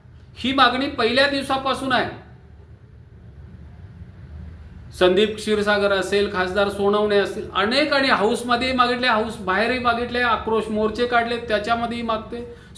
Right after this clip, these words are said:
सगळी जनता, असं काही नाही की कुठला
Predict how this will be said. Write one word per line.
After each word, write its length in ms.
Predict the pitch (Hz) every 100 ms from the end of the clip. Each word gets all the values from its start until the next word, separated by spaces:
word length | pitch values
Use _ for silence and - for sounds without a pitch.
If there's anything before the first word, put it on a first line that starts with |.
| -
सगळी 420 | 240 214 254 302
जनता, 840 | 185 170 208 226 277 247 - - - -
असं 220 | 160 - 233
काही 320 | 208 202 247
नाही 240 | 240 226
की 240 | - 220 208
कुठला 320 | 208 -